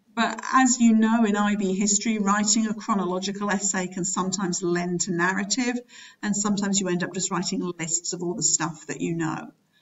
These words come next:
So you might actually prepare, prefer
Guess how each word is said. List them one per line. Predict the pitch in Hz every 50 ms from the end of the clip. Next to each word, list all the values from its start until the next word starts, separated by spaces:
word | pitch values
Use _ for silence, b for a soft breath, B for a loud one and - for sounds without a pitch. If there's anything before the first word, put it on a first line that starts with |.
| _ _ -
So | - 285 285
you | 285
might | 277 294 311 320 339 320 320 220
actually | 240 277 294 269 - - - 240 202 202
prepare, | 202 202 190 - - 226 185 175 175 170 - - - - _
prefer | - 208 196 202 - 185 175 175 170 175